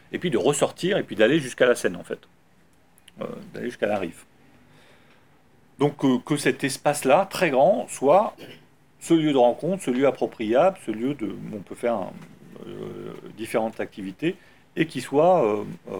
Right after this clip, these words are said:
autre chose. D'ailleurs, c'est marrant, parce que sur le point de la... Nous, on s'était arrêté là sur le... sur la symbolique, et après, notre... notre, euh, notre, euh,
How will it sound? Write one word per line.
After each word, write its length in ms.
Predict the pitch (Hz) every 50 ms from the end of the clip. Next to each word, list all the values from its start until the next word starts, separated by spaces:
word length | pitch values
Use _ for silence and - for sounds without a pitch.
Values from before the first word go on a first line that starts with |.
| -
autre 300 | - 160 180 180 - 151
chose. 260 | 135 - - 95 95 - - _ _ _ _ _ _ _ _ _ _ _ _ _ _ _ _ _ - - - -
D'ailleurs, 260 | 95 101 113 127 131
c'est 120 | - 123
marrant, 180 | 120 135 156 156
parce 120 | - -
que 120 | - - 110
sur 160 | - - 147
le 60 | 131
point 200 | - - 151 151
de 60 | 139
la... 160 | 127 117 - - _ _ _ _ _ _ _ _ _ -
Nous, 140 | 139 170 185
on 60 | 175
s'était 200 | - 139 127 135
arrêté 280 | 127 127 127 123 131
là 120 | 127 151 170
sur 140 | - - 117
le... 80 | 107 - _ _ _ _ _ _ _ _ _ _ _ _
sur 220 | - - - 107
la 120 | 107 104 101
symbolique, 560 | - - 147 139 123 120 143 170 - _ _ _ _ _ _ _ _ _ _ -
et 60 | 98
après, 220 | 104 - - 139
notre... 220 | 135 123 107 101 - - -
notre, 380 | 113 113 120 117 - - 113
euh, 400 | 101 95 92 90 92 92 98 - - _ _ _ _ _ _ _ _ _ _ -
notre, 320 | 101 110 - - - 110
euh, 240 | 98 92 90 90